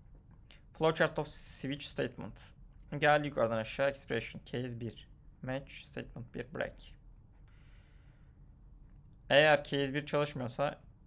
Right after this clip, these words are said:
e, case ikiyi kontrol ediyor. Case iki eğer eşleşiyorsa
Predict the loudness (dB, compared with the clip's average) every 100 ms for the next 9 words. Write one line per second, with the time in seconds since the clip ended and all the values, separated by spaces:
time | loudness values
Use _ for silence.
0 | -20 -20 -20 -20 -20 -20 -20 -20 -10 -4
1 | 0 0 0 0 0 -2 -4 -8 -20 -20
2 | -20 -20 -12 -2 0 0 -4 -4 -4 -6
3 | -12 -12 -14 -18 -20 -8 -2 -2 -2 -2
4 | -2 -2 -4 -10 -6 -8 -8